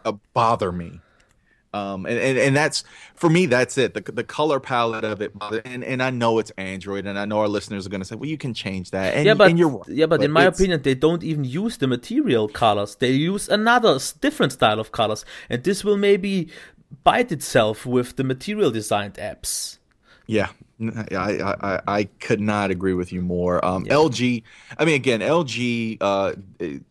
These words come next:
Speaker 1: from a hardware perspective, I love the knock-on features of their devices.
Speaker 2: Yeah, yeah, yeah,
Speaker 1: They're,
Speaker 2: yeah.
Speaker 1: they're doing a lot of innovative things, but the, the, the skin for L G this year did not, does not wow me.
Speaker 2: Mm-hmm.
Speaker 1: Um, and, and, and that's it. I know it can be changed, but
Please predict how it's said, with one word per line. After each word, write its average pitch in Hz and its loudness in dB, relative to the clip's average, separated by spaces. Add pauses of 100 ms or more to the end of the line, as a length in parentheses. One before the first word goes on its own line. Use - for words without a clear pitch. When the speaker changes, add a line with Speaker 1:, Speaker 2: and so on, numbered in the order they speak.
Speaker 1:
from 120 0
a 107 2
hardware 131 2
perspective, 120 -2
I 95 4
love 107 0
the 113 -2
knock-on 107 -2
features 104 -8
of 92 -6
their 92 -4
devices. 104 2
Speaker 2:
Yeah, 131 6
yeah, 107 2
yeah, 98 -4
Speaker 1:
They're, 98 -6
Speaker 2:
yeah. - - (280)
Speaker 1:
they're 127 2
doing 117 2
a 104 4
lot 123 4
of 120 2
innovative 110 -2
things, 107 -6
but 95 -6
the, 92 -4
the, 90 -6
the 87 -10
skin 120 -2
for 98 -2
L 101 2
G 101 -6
this 98 -2
year 95 -2
did 90 -2
not, 90 -4 (360)
does 120 2
not 107 0
wow 95 0
me. 92 -12 (120)
Speaker 2:
Mm-hmm. 165 -2
Speaker 1:
Um, 92 -4 (480)
and, 101 -4
and, 95 -4
and 101 -2
that's 92 -4
it. 95 2
I 104 2
know 107 2
it 98 -2
can 104 -6
be 92 -6
changed, 87 -8
but 90 -4